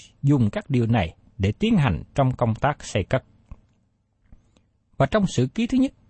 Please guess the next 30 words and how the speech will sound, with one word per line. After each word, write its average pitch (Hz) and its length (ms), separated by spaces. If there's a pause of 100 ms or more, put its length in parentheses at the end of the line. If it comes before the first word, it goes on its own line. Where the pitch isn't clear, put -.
đoạn 101 240
hai 160 160
mươi 160 160
tám, 175 240 (260)
câu 165 140
mười 107 180
bốn, 143 300
mười 120 160
lăm 127 280 (200)
ghi 127 240
tiếp 180 120 (100)
như 120 160
sau: - 260 (1700)
"Cũng 190 260
chỉ 180 220 (120)
kiểu 135 340
số 247 320 (600)
cân 220 260 (280)
về 123 400 (140)
các 247 180 (320)
khí 277 280
dụng 123 360
bằng 104 240
vàng 110 320 (360)
dùng 131 360
về 113 160
mỗi 95 440
thứ 247 300
công 190 200
việc, 98 180